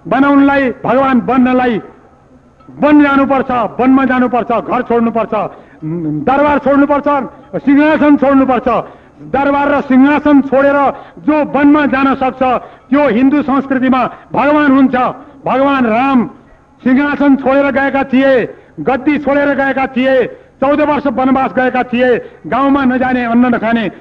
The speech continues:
जडीबुटी फलफुल खाने, कन्दमूल सागपात खाने। लक्ष्मणले त्यो पनि नखाने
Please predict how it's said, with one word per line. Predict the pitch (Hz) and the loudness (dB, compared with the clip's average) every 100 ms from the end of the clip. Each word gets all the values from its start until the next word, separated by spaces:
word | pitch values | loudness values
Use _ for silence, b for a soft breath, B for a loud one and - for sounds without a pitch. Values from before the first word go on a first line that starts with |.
| B - | B -8
जडीबुटी | 151 269 285 294 285 | -2 0 0 0 0
फलफुल | 285 269 269 262 269 | -2 -4 -2 -2 -2
खाने, | 233 262 254 | 0 -2 0
कन्दमूल | 247 247 247 | 0 2 2
सागपात | 233 226 226 233 220 196 | 0 -4 -6 -4 -6 -4
खाने। | 214 202 - - B B B B | -4 -6 -8 -16 B B B B
लक्ष्मणले | 208 269 294 311 330 | -4 0 2 2 2
त्यो | 320 320 | 0 0
पनि | 311 311 | 2 2
नखाने | 302 - 285 277 262 | 2 0 -2 -2 -4